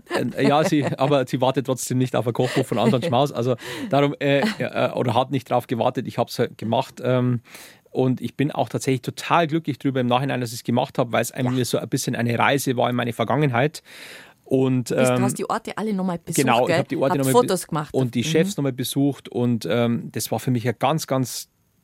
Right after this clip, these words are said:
Speaker 1: toller, äh, Weg. Also diese,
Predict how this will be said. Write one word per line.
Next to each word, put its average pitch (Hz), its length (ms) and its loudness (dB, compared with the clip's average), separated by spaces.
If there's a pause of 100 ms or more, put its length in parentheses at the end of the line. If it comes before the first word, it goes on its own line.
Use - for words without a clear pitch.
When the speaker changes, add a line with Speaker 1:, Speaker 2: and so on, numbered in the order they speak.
(160)
Speaker 1:
toller, 151 600 0 (240)
äh, 120 320 0
Weg. 117 840 -4 (200)
Also 107 280 -2 (340)
diese, 135 340 0